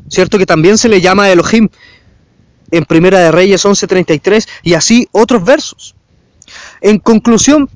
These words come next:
para el pueblo judío la palabra Elohim puede significar Dios, dioses o Dios de dioses. Pero entendiendo que el primer mandamiento es que Dios es uno,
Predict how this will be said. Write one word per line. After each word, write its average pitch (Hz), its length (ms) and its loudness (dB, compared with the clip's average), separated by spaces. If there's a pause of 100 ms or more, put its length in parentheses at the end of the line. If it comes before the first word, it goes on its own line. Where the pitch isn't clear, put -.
para 220 140 0
el 214 80 0
pueblo 294 280 2
judío 254 320 2
la 247 100 2
palabra 240 340 2
Elohim 233 340 2
puede 247 180 0
significar 196 560 0
Dios, 180 480 -2 (200)
dioses 196 540 -2 (460)
o 190 200 2
Dios 240 320 2
de 196 140 2
dioses. 139 600 -2 (720)
Pero 202 140 2
entendiendo 226 580 2
que 214 280 2
el 180 140 0
primer 233 300 0
mandamiento 240 560 2
es 202 120 0
que 170 140 -2
Dios 233 220 0
es 202 140 0
uno, 202 300 2